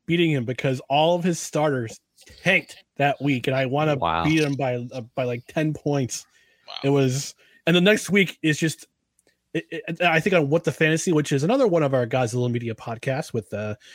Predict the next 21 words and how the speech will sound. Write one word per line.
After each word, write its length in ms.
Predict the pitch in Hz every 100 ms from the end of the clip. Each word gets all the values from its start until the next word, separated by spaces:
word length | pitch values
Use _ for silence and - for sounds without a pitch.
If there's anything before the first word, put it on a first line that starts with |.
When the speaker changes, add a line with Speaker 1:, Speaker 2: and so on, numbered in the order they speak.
| - - -
Speaker 1:
uh, 160 | 104 101
with 260 | 104 104 - - - - -
Chet 300 | - 160 156
and 160 | 131 127
Gaz, 400 | 160 156 143 - - - - -
uh, 120 | 139 -
Chet's 420 | - 214 - - - _ _ - -
feed 480 | - 170 202 240 247 _ -
had 200 | - 170
frozen. 680 | 127 - 143 202 220 127 104 _ _ _ _ _ _ _ _ -
And 180 | 165 170
it 80 | 165
was 140 | 165
just 200 | 170 170
this, 160 | 165 143
this 120 | 143
really 220 | 131 190
disappointed 520 | 208 190 170 202 180 160
face 360 | - 170 156
the 160 | - 131
ent-, 160 | 123